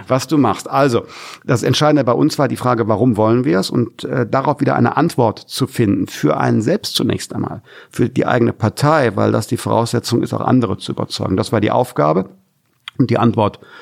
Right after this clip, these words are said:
äh, war, wir sind eine Partei, die, ähm, ein, ein, ein totales, äh, total freundliches, äh, optimistisches Menschenbild hat. Wir glauben an den Menschen, an die Fähigkeit zur Selbstverantwortung, an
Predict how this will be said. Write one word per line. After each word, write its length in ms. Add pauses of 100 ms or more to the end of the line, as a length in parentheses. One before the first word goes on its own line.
(120)
äh, 160
war, 460
wir 240 (320)
sind 180
eine 220
Partei, 500
die, 460 (720)
ähm, 220
ein, 160 (300)
ein, 220
ein 200 (840)
totales, 1080
äh, 280
total 380
freundliches, 840
äh, 220
optimistisches 800
Menschenbild 580
hat. 220 (360)
Wir 100
glauben 320
an 80
den 140
Menschen, 460
an 140
die 80
Fähigkeit 760
zur 600
Selbstverantwortung, 1300
an 600